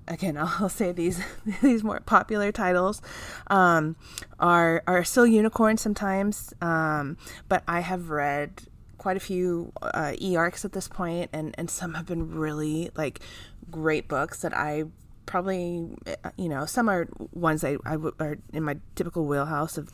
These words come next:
of things I'd read, um, but others are, are ones I didn't think I, I would get into, and, and I did, and it, I'm just so thankful for those.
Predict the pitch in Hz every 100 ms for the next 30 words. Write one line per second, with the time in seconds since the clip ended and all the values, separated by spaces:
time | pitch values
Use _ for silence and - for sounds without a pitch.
0 | - 147 151 160 151 151 151 175 - -
1 | - - - - 160 151 143 - - 165
2 | - 160 165 175 185 175 139 - 160 151
3 | 143 165 165 151 170 - 165 - 170 196
4 | 190 185 185 180 175 170 180 185 190 180
5 | 196 226 240 190 147 - 156 156 147 143
6 | 131 160 170 143 135 - 139 135 156 -
7 | - - - - - - - - - 160
8 | 165 175 147 - 139 127 -